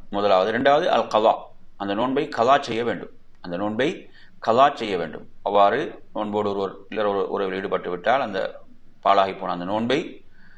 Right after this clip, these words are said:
என்ன செய்ய, பாழாகிவிட்ட நோன்பை கலா செய்ய வேண்டும். இது வந்து நான்கு மதுஹபுடைய இத்திஃபாக்கான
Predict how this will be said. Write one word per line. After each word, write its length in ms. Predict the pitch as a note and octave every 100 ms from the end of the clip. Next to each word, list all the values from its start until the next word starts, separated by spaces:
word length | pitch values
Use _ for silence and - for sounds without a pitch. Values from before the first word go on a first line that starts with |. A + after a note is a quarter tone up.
| - -
என்ன 160 | G2+
செய்ய, 200 | G#2+ G#2
பாழாகிவிட்ட 460 | F#2 G2 G2+ F#2+ F#2
நோன்பை 200 | G2 C#3
கலா 260 | - G#2+ B2
செய்ய 260 | B2 G#2 A2
வேண்டும். 340 | F2+ E2 F2+ E2+ - -
இது 120 | - G2+
வந்து 220 | A#2 B2+
நான்கு 280 | A#2 B2 A#2
மதுஹபுடைய 380 | A#2 A2+ B2 A#2
இத்திஃபாக்கான 560 | C#3+ D3+ C3+ A2+ G#2